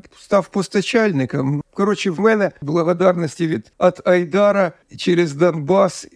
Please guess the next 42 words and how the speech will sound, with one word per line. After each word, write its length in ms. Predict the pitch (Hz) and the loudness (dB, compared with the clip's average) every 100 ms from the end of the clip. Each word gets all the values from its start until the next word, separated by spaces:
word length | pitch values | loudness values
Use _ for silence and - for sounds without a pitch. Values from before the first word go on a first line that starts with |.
| - | -10
Дніпропетровськ 880 | 151 160 170 165 165 180 180 143 127 | -4 -2 -2 -2 -2 0 0 -2 0
до 120 | 175 | 0
Азова. 420 | 170 180 190 143 | 0 0 -2 -2
Коротше, 420 | - 147 135 165 139 _ | -2 -6 -2 -4 -4 _
перші 340 | - 165 - 151 | -4 -4 -2 -6
склади 480 | - 165 160 151 | -4 -2 0 0
вони, 300 | 151 156 156 | -2 0 0
ну, 160 | 156 165 | 0 0
я 120 | 151 | 0
всіх 320 | 143 - 135 | -2 -4 -2
їх 120 | 143 131 | -2 -4
зн-, 200 | 131 151 | -4 -2
і 80 | 143 | -2
вони 240 | 139 139 | 0 -2
мене 260 | 131 135 131 | -2 -4 -4
знають. 460 | 135 135 127 - _ _ _ | -4 -4 -6 -8 _ _ _
І 140 | 180 | -4
кожного 440 | - 214 190 202 202 | 0 0 2 0 2
разу, 240 | 208 185 | 2 0
коли 280 | 185 196 196 | -2 -2 0
я 100 | 190 - - | -2 -4 -4
поривався, 600 | 190 190 196 196 - 185 | -2 0 0 -2 -2 -2
значить, 340 | 190 - - | -2 -4 -6
влитися 920 | 165 202 190 185 - 185 180 180 170 143 | -4 -2 -2 -2 -2 0 0 0 -4 -6
в 120 | 160 175 | -2 0
ряди, 360 | 196 185 254 208 | 0 0 0 0
мені 180 | 196 | -2
кажуть: 260 | 185 160 143 127 | 0 -2 -4 -2
"Льончик, 480 | 196 247 214 247 - | 0 2 0 -4 -6
ти 180 | - 196 | -2 -2
більше 380 | 147 208 - 185 | 0 -2 -2 0
вреда 460 | 175 175 202 202 - _ - | 0 0 0 0 -4 _ -6
москалям 560 | 165 156 175 175 190 | -4 -4 -2 0 0
принесеш, 720 | 175 175 175 170 208 185 - | -2 -2 -2 -2 -2 -4 -4
е, 340 | 190 170 185 180 | -10 -10 -8 -2
работая 460 | 190 180 196 180 185 | 0 0 0 0 0
у 120 | 180 | 2
нас 260 | 185 170 - | 2 0 -2
в 40 | |
тилу, 380 | 214 190 143 147 | -2 -2 -2 -4
а 60 | |
не 160 | - 139 | -6 -10